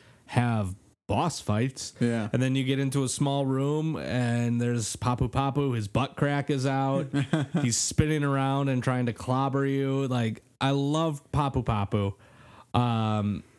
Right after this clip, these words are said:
Speaker 1: I love, uh, I love Koala Kong,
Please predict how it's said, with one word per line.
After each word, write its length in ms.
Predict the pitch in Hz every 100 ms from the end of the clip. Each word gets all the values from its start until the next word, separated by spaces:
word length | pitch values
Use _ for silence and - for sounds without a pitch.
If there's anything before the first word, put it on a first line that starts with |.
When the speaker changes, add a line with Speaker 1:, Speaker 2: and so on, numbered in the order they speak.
| _ _ _ _ _ _ _ _ _ _ _
Speaker 1:
I 260 | 139 131 131
love, 840 | 131 135 143 147 151 160 156 - - - _ - _ _ _ _ _ -
uh, 500 | 120 117 117 117 117
I 120 | 123
love 340 | 123 131 151 135
Koala 460 | 143 123 123 123
Kong, 840 | 117 - - 113 110 120 143 156